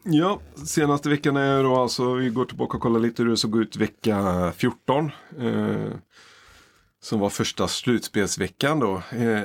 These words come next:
egentligen. Och, eh, där har vi veckans bästa coach i våra ligor. Veckans bästa lag, eh, var Eriksberg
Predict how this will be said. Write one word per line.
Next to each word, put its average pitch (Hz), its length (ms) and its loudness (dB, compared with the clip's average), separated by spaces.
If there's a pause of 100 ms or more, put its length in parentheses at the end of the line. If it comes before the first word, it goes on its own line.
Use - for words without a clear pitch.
egentligen. 98 480 -2
Och, 107 420 -4
eh, 107 140 0
där 117 120 2
har 117 120 2
vi 110 400 2 (280)
veckans 117 640 -2 (340)
bästa 120 380 -2
coach - 600 -4 (120)
i 110 500 0 (560)
våra 107 640 2
ligor. 117 480 2
Veckans 117 300 -4
bästa 110 240 -2
lag, 123 360 2 (240)
eh, 113 360 0
var 110 260 -2
Eriksberg 101 1000 -2